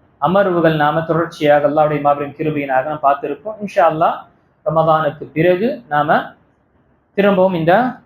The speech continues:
புத்தகத்தை, ரியாது சாலிஹீனை நாம் ஆரம்பிப்போம். திங்கட்கிழமையிலிருந்து நோன்புடைய சட்டங்கள், நோன்புடைய சமகால சட்டங்கள் இன்ஷா அல்லாஹ் நாம பார்க்கலாம். அல்லாஹு தஆலா சொல்லக்கூடியவனுக்கு கேட்கக்கூடிய அனைவர்களுக்கும் அல்லாஹ் கொடுத்த விஷயத்தில், அல்லாஹ் கொடுத்த செல்வத்தை அவிர்-, அதை கொண்டு நாம் செலவழிக்கக்கூடியவர்களாகவும்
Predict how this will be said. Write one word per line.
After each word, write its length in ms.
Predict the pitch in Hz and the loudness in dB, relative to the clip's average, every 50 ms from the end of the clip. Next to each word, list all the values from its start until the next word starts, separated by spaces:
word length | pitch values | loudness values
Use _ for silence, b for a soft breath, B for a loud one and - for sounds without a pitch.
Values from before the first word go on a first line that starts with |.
| _ _ _ | _ _ _
புத்தகத்தை, 480 | - - - 185 170 160 151 - 156 143 | -20 -6 -2 -2 0 0 -2 -2 0 2
ரியாது 320 | 151 156 160 156 160 156 156 - | 2 4 4 4 2 0 0 0
சாலிஹீனை 520 | 147 147 151 151 143 151 151 151 147 143 | 2 2 2 0 -2 -4 -6 -6 -4 -4
நாம் 260 | 135 131 135 143 139 139 | -4 -4 -4 -2 0 0
ஆரம்பிப்போம். 560 | 143 135 127 131 131 127 - - 220 262 302 - - - _ _ _ _ _ _ _ _ _ _ _ _ - | 0 0 0 -2 -6 -6 -2 0 0 0 -2 -6 -16 -20 _ _ _ _ _ _ _ _ _ _ _ _ -2
திங்கட்கிழமையிலிருந்து 920 | 196 214 214 208 202 202 185 180 175 175 170 165 156 156 151 151 147 165 202 233 214 151 | 0 2 2 2 2 2 0 0 0 0 0 0 0 0 -2 -4 -2 0 0 0 0 -2
நோன்புடைய 520 | 147 165 175 175 165 165 160 156 147 147 | 0 0 0 0 0 0 0 0 0 0
சட்டங்கள், 680 | 143 - 143 - - - 139 143 139 143 139 143 156 - - _ 147 | -2 -4 -6 -4 -2 -2 -4 -2 0 0 0 0 -2 -8 -14 _ -4
நோன்புடைய 640 | 165 170 165 156 156 151 151 147 151 156 156 170 170 - - - _ | -4 -4 -2 -2 0 0 0 0 2 2 2 2 2 -2 -8 -18 _
சமகால 600 | _ - - 165 175 175 175 175 180 175 170 165 | _ -6 -4 -2 0 0 0 2 2 2 2 0
சட்டங்கள் 440 | 160 170 - - - 156 151 151 147 139 | -2 -4 -4 -2 -2 -2 0 -2 -4 -6
இன்ஷா 220 | 131 - 156 147 | -6 -4 0 0
அல்லாஹ் 180 | 135 135 135 135 | 2 2 2 0
நாம 260 | 127 127 151 202 277 - - - _ _ _ _ _ - | 0 0 -2 -2 -4 -4 -8 -18 _ _ _ _ _ -2
பார்க்கலாம். 460 | 139 139 135 - 135 139 175 233 165 - - b b b b b | -2 -2 0 0 2 2 2 0 -2 -6 -14 b b b b b
அல்லாஹு 340 | - 147 151 143 139 139 139 135 - | -2 0 2 2 0 0 -4 -4 -2
தஆலா 340 | 151 143 147 147 151 160 165 165 - - _ _ | 0 0 2 2 2 2 0 -2 -4 -10 _ _
சொல்லக்கூடியவனுக்கு 840 | - - 156 151 147 151 - - 151 147 147 147 143 131 - 151 - | -8 -2 0 0 0 0 0 0 0 0 0 0 -2 -4 -6 -8 -8
கேட்கக்கூடிய 400 | 156 143 - - - 151 151 147 | -8 -8 -8 -8 -6 -2 -2 0
அனைவர்களுக்கும் 640 | 135 135 151 160 156 151 156 151 151 151 196 202 190 | 0 0 0 0 0 0 0 -2 -2 -2 -2 -2 -2
அல்லாஹ் 360 | 165 165 170 170 175 175 170 | 0 2 2 2 2 0 -2
கொடுத்த 320 | 170 165 165 156 - 160 143 | -4 -6 -6 -4 -4 -4 -4
விஷயத்தில், 540 | 139 - - 156 147 143 - - 156 147 | -4 -6 -8 -6 -6 -6 -6 -6 -6 -6
அல்லாஹ் 300 | 147 151 151 156 151 - | -4 0 2 2 2 0
கொடுத்த 300 | - 165 156 147 - 156 | -2 -6 -10 -8 -8 -8
செல்வத்தை 680 | 151 - 160 151 156 156 151 143 - - 143 143 147 143 | -8 -8 -6 -6 -4 -4 -4 -4 -6 -8 -8 -6 -6 -6
அவிர்-, 320 | 143 143 156 151 - - | -6 -4 -4 -6 -6 -6
அதை 340 | - 131 131 139 135 135 - - | -8 -6 -2 -2 -2 -4 -6 -10
கொண்டு 240 | 151 151 151 160 | -12 -8 -6 -4
நாம் 180 | 151 143 143 - | -4 -4 -4 -4
செலவழிக்கக்கூடியவர்களாகவும் 1200 | - - 131 139 151 151 156 151 151 160 160 160 165 156 151 151 151 151 151 151 151 165 196 226 | -8 -8 -6 -4 -2 -2 -2 -2 -2 -4 -6 -6 -4 -4 -2 -2 0 0 0 0 0 0 -2 -4